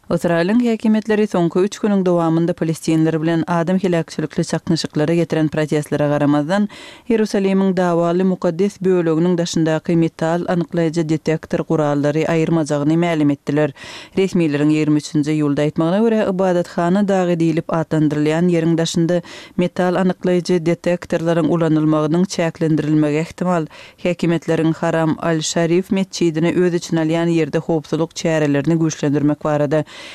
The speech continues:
ýigirmi birinji ýylda yglan edilen kararynyň ýany dören zorluklarda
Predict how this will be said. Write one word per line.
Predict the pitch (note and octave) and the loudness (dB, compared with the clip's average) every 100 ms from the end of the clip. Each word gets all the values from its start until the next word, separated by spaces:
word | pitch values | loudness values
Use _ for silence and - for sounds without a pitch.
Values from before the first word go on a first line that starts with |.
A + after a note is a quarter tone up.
| - | -4
ýigirmi | G#3+ G#3 F#3+ E3+ | 0 2 2 2
birinji | E3+ D#3+ E3 F3+ | 2 2 0 0
ýylda | F#3 E3+ D#3+ D#3+ | 0 0 0 -2
yglan | E3 D#3+ D#3+ | 0 0 0
edilen | D#3+ D#3+ D#3+ | 0 0 -2
kararynyň | E3 D#3+ D#3 C#3+ D3 D3+ | 0 0 0 2 2 2
ýany | F3+ F#3 F3+ E3+ D#3+ D#3+ | 0 0 2 0 0 0
dören | D#3 D#3+ D#3+ | 0 0 0
zorluklarda | D#3+ E3 D3+ D3 E3 D3+ E3 G#3 | 2 0 0 -2 -2 -2 0 -2